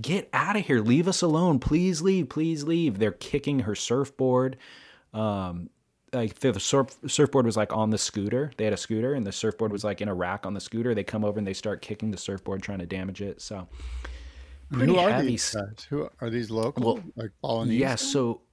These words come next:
Speaker 1: so great question, and that was the focus of every post that I saw. Sarah Taylor has a s-, pretty significant Instagram following, but then other people started posting about it too. Um,
Speaker 2: Mm-hmm.
Speaker 1: and with, they have the videos, and then they took screen grabs of the guys' faces in the videos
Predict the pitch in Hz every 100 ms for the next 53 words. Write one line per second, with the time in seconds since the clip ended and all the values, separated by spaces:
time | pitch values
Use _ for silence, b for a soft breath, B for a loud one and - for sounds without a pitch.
0 | _ _ _ - - 110 107 120 131 -
1 | 127 - 139 131 127 110 101 110 113 123
2 | 98 107 - 101 110 - 101 104 104 -
3 | 101 - 95 90 - 95 87 85 B B
4 | B - 139 131 127 120 120 123 127 -
5 | 110 104 101 - 90 - 135 123 - 110
6 | 104 113 101 98 104 104 98 95 107 110
7 | 117 104 98 110 104 - 120 110 104 113
8 | 98 - 104 95 90 - 92 101 90 90
9 | 87 - - 92 127 - B B B B
10 | - 110 101 92 90 120 117 104 101 -
11 | _ _ _ 113 117 117 110 123 113 117
12 | 90 120 147 147 143 - 117 113 107 -
13 | 110 - - 117 110 104 101 98 95 -
14 | 110 104 95 95 92 - - 90 95 127
15 | 110 117 107 110 113 120 143 156